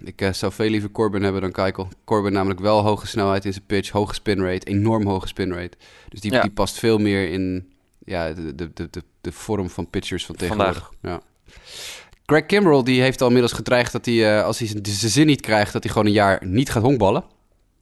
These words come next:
Speaker 1: Lijkt me heel dom.
Speaker 2: Ja. Ehm, veel plezier. <laughs> Ja.
Speaker 1: Wat, wat, wat
Speaker 2: Ja.
Speaker 1: denkt hij nou? Dat, hij, hij is een werper van, een, een reliever van boven de dertig. Ja, die, die worden meer waard als ze ouder worden en minder gooien.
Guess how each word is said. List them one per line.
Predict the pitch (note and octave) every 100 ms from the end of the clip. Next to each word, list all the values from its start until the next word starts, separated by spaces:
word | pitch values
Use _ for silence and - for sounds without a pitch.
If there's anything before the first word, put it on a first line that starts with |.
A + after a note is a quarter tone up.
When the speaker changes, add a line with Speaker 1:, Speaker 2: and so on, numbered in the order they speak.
| _
Speaker 1:
Lijkt | G2 G#2
me | F#2
heel | E2 F#2 A#2+
dom. | G#2+ F2+ - _ _ _ _ _ _ _ _ _ _
Speaker 2:
Ja. | - F#2+ F2 F2 - - _
Ehm, | A2+ A#2 A2+ G#2+ G#2+ - - _ _ _ _
veel | D3 B2+
plezier. | G#2+ G#2 B2 D3+ - _ _
<laughs> | - - - - - -
Ja. | D#3 - - -
Speaker 1:
Wat, | A#2
wat, | C#3+ D#3+
wat | D3
Speaker 2:
Ja. | - -
Speaker 1:
denkt | F#3+
hij | C3+
nou? | G2+
Dat, | G#2+ A2+
hij, | G#2+ B2+ C#3+
hij | D3 D3+
is | D3+
een | D3
werper | D3+ E3+ D#3
van, | D3
een, | C3+
een | C#3 C3+
reliever | C3+ D#3+ F#3
van | D#3+ B2+
boven | D3+ D#3+
de | C3
dertig. | C3+ G2
Ja, | G2 A#2+
die, | B2+ B2+
die | B2+ C#3+
worden | C#3 C#3 C3
meer | E3 E3+
waard | A2+ F#2 -
als | G2+
ze | -
ouder | G#2+ G2+
worden | F#2+ F#2 E2+
en | G2
minder | G2 F#2
gooien. | G2+ F2 D#2+ -